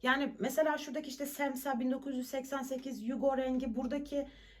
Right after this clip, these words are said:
e, preslenmiş glitterlar, buradaki rezi, bunları hala kullanamadım. Yani herhalde bir gün kullanırım. Bunun da ben, projede olması beni çok rahatsız etmiyor yani. Birazcık daha olmaya devam edebilir. Ben zaten bu far paletini bir türlü kullanamıyorum.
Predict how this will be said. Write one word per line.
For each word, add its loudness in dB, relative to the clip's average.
e, 4
preslenmiş 0
glitterlar, 0
buradaki -2
rezi, 2
bunları 6
hala 4
kullanamadım. -2
Yani 2
herhalde 0
bir -2
gün -8
kullanırım. -2
Bunun 2
da 2
ben, -2
projede 0
olması -4
beni -2
çok -6
rahatsız -2
etmiyor -6
yani. -4
Birazcık 2
daha 4
olmaya 4
devam 4
edebilir. -2
Ben 6
zaten 0
bu -6
far 6
paletini -6
bir -2
türlü -2
kullanamıyorum. -4